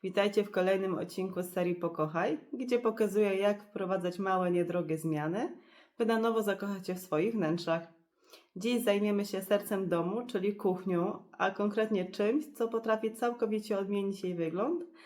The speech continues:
czyli fronty kuchenne. Są one naprawdę wizytówką kuchni, zajmują największą powierzchnię, nadają charakter i styl. Zanim rzucicie się na zakupy, musicie odpowiedzieć sobie na trzy kluczowe pytania. Po pierwsze,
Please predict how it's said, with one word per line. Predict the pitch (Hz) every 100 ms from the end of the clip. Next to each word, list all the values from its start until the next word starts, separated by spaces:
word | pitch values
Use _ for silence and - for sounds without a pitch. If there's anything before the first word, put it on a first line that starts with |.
| - _
czyli | 349 302
fronty | 302 214 214
kuchenne. | 220 214 196 147 147 147 175 - _ _ - - -
Są | - 233
one | 240
naprawdę | 233 226 226 214 214
wizytówką | 208 185 202 - 190
kuchni, | 180 185 185 208 220 - -
zajmują | 185 208 208 208 202
największą | 196 202 208 202 190
powierzchnię, | 190 185 214 220 - 226 233 - - -
nadają | 214 196 196 190
charakter | 196 190 190 - 190 -
i |
styl. | 190 - 147 135 170 - _ _ _ _ _ - - _
Zanim | 180 196 196 196
rzucicie | 196 233 226 202
się | 196
na | 190
zakupy, | 185 170 151 175 254 -
musicie | 190 202 208 214
odpowiedzieć | 202 185 175 185 190 -
sobie | 170 180
na | 175
trzy | 170 - 240
kluczowe | 247 185 156 175
pytania. | 170 156 143 143 139 151 _ - - - -
Po | - 226
pierwsze, | 170 165 - 185 262